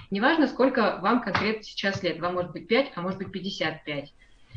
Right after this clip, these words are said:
вы в любом случае, а, на одном и том же уровне находитесь. Ну, что касается керамики, вы берёте глину впервые в жизни.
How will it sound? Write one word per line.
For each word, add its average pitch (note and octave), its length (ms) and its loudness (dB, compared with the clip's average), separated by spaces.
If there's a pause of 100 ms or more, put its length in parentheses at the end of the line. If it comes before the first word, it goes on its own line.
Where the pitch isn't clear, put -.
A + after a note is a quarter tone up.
(160)
вы G#3 420 6
в G3 80 0
любом G3+ 360 4
случае, A#3 760 0 (280)
а, D#3+ 500 -4
на F#3+ 160 4
одном A#3+ 380 4
и G3+ 80 -2
том A3 240 2
же G#3 100 -2
уровне F#3 320 -2
находитесь. D#3+ 680 -6
Ну, G3 220 2
что F#3 200 -4
касается F3 440 -2
керамики, D#3 420 -2
вы A3+ 120 2
берёте A3+ 360 4
глину A#3+ 340 4
впервые G3 600 2
в F3 40 -6
жизни. E3+ 500 -4